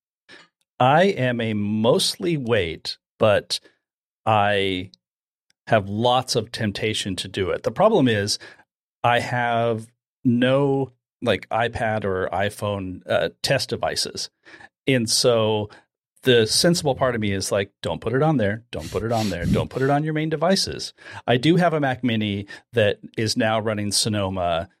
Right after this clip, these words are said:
on a separate volume. So that's, that's happening there. Um, but what I'm really interested in is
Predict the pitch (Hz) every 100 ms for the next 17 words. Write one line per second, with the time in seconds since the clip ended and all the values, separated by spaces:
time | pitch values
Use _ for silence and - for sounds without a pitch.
0 | _ - 101 92 85 - - - 101 110
1 | 92 - _ 117 110 85 78 71 80 117
2 | 107 143 156 - - - _ 113 131 143
3 | - 123 107 110 101 92 90 82 - -
4 | - - _ 104 98 95 90 - - 113
5 | - _ _ _ - - 139 123 139 208
6 | 165 - 107 - 107 107 101 98 - 95
7 | 90 87 -